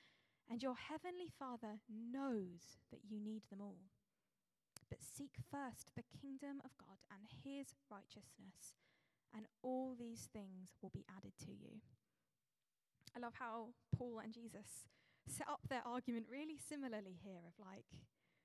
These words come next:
we are either looking to God or we are looking to earthly things. But looking to heavenly things and trusting God with ourselves doesn't mean that our needs aren't gonna be met. But it means that rather than be met by the things of earth,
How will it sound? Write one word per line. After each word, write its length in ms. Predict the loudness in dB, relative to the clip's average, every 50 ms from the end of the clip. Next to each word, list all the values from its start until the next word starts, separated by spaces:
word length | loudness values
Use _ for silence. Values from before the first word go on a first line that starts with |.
| _ _ _ _ _
we 240 | 6 6 6 6 4
are 140 | 2 0 -2
either 300 | -2 0 2 4 4 4
looking 440 | 4 2 0 0 0 -2 -2 -2 -4
to 100 | -6 -6
God 320 | -4 -2 0 0 0 0 -2
or 80 | -2
we 120 | -2 -2 -2
are 120 | 0 -2
looking 420 | -2 -4 -4 -6 -10 -10 -10 -10 -10 -8
to 240 | -8 -6 -6 -6 -8 -10 -16 -20 -20 _ _ _ _ _ _ -6
earthly 380 | -4 -2 -2 -2 -2 -4 -6 -4
things. 560 | -6 -6 -8 -8 -12 -12 -12 -12 -12 -14 -16 -18 -20 -20 _ _ _ _ _ _ _ _ _ _ _ _ _
But 260 | 8 8 8 6 2 -6 -14 _ _ -6 _ 2
looking 380 | 2 2 2 0 0 0 0
to 160 | 0 -4 -4
heavenly 400 | 2 2 2 4 4 2 2 2
things 400 | 0 0 -4 -4 -4 -6 -8 -6
and 260 | -6 -6 -6 -6 -8 -10 -12 -18 -20 _ -4
trusting 540 | -2 -2 0 0 -2 -2 -2 -2 -2 -2 2
God 300 | 4 6 6 6 4 4
with 240 | 0 -2 -2 -2
ourselves 720 | -4 -6 -6 -4 0 4 4 4 4 4 2 -2 -6 -8 -8 -10 -14 -18 -20 -2 _
doesn't 280 | 4 6 6 6 4 4
mean 200 | 4 4 6 6
that 120 | 4 4
our 120 | 2 0 2
needs 300 | 4 4 4 4 2 2
aren't 220 | 2 2 2 4 4
gonna 180 | 6 6 6
be 160 | 6 4 0 0
met. 380 | 0 0 -2 -2 -4 -6 -10 -18 _ _ _ _ _ -20 -20 _ _ _ _ _ _ _ _ _ _ _ _ _
But 100 | 4 4
it 140 | 4 4 4
means 280 | 4 4 4 4 4 2
that 120 | -2 -4 -2
rather 260 | -4 -2 -2 -2 -2 0
than 160 | 2 2 4
be 140 | 4 4 4
met 180 | 2 2 0
by 160 | 0 0 0
the 160 | 2 4 4 4
things 320 | 4 4 4 4 6 6
of 140 | 8 8 8
earth, 520 | 8 8 6 4 4 2 0 -4 -6 -6